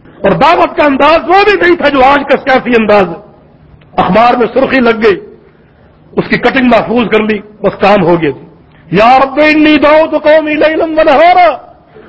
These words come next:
فلم یزدہم دعائی الا فرارا۔ یا اللہ، اپنی قوم کو دن اور رات دعوت دی،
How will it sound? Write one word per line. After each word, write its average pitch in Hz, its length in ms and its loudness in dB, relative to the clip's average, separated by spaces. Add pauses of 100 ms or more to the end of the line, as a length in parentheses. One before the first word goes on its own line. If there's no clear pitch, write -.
(160)
فلم 311 340 0
یزدہم 320 360 -2
دعائی 339 420 2 (100)
الا 330 240 0
فرارا۔ 339 600 0 (720)
یا 233 180 -2
اللہ، 370 360 2
اپنی 330 280 -2
قوم 339 340 0
کو 302 140 0
دن 349 320 0
اور 320 100 2
رات 339 380 0
دعوت 320 340 -2
دی، 202 100 -18